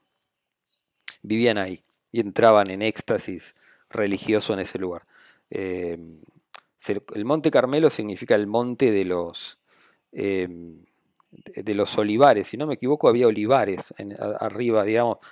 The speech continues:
Había un, había un florecimiento en la cima de ese monte. También se lo conoce como el Monte de los Jardines. Eh,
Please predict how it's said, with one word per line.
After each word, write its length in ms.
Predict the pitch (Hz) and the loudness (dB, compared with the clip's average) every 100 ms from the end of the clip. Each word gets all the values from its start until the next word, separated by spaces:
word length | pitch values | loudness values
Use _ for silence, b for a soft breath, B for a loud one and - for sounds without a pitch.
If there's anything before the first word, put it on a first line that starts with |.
| B | B
Había 360 | 113 127 151 | -2 2 4
un, 760 | 139 135 127 123 107 95 90 92 _ _ - - | 4 0 -6 -8 -8 -10 -14 -18 _ _ -20 -6
había 200 | 110 139 | 2 4
un 80 | 151 | 4
florecimiento 920 | - 139 127 120 - 131 147 151 151 | 2 2 4 2 0 0 0 0 0
en 80 | 139 | 0
la 100 | 110 | 0
cima 240 | - 117 107 | -2 -2 -2
de 60 | |
ese 200 | 107 - | -2 -4
monte. 520 | 104 104 95 87 92 - b - | -4 -4 -6 -8 -10 -10 b -8
También 240 | 110 139 | -4 -2
se 80 | 139 | 2
lo 100 | 110 | 2
conoce 240 | 113 117 | 2 0
como 160 | 107 101 | -2 -2
el 60 | |
Monte 240 | 104 113 113 | -2 -2 0
de 60 | |
los 120 | 101 - | 0 -2
Jardines. 760 | 101 104 123 117 101 95 - _ b b b b b | -4 -2 -4 -6 -8 -10 -14 _ b b b b b
Eh, 560 | - 101 95 95 92 | -4 -2 -2 -4 -6